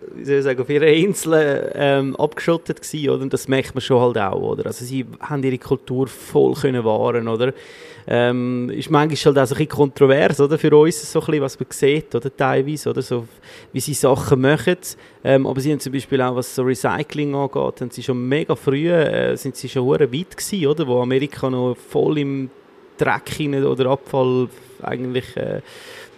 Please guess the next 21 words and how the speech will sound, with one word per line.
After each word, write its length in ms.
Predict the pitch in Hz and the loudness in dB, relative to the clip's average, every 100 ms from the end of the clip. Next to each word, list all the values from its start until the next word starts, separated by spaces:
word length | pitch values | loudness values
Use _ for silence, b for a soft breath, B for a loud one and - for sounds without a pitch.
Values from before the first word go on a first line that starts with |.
| - - | -18 -6
ähm, 460 | 127 123 120 123 | -2 -2 -2 -2
äh, 760 | 123 120 120 120 120 120 117 117 | -2 -2 -2 0 0 0 0 0
versteckt 560 | 113 131 - 156 151 - | -4 -8 -4 -4 -4 -6
ist, 180 | 147 - | -6 -6
sind 140 | 123 | -12
sie 300 | - 147 139 - - | -8 -4 -4 -6 -12
schon 140 | - 139 | -8 -4
voll 300 | - 147 160 | 4 6 6
in 60 | |
dieser 200 | 147 135 | 4 2
ganzen 640 | 131 135 135 - 131 131 127 - | 2 0 -2 0 2 4 0 -4
Problematik 680 | - 135 127 123 127 - - | -4 0 0 0 -2 -4 -12
viel 220 | - 151 139 | -8 -4 -4
weiter 260 | 156 - | -6 -10
gewesen, 300 | - - 131 | -14 -8 -4
oder? 160 | 127 147 B B B B | -2 -4 B B B B
Und 100 | 131 | 6
eben, 220 | 147 139 | 6 6
was 180 | 123 120 | 2 -2
Gastronomie 560 | - 127 - 127 123 131 | 0 -2 -2 -4 -2 -2
angeht, 600 | 127 120 113 113 - | -2 0 -2 -2 -8